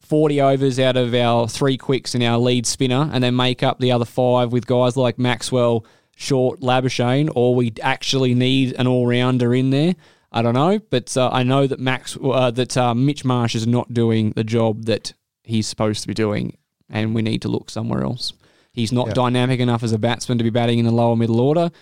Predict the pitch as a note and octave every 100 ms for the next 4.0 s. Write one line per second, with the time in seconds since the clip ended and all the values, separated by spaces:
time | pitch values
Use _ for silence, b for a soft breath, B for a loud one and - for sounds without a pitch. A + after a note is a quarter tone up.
0 | b b b - A#2 A2+ A2 G#2 A2 A#2
1 | A#2+ B2 B2+ A#2+ G#2 - - A#2 A2+ A2+
2 | B2+ C#3 D3 C3 B2 A#2 A2+ A2 G#2+ G#2
3 | G2 G#2 G2+ - _ - G#2+ A2 - -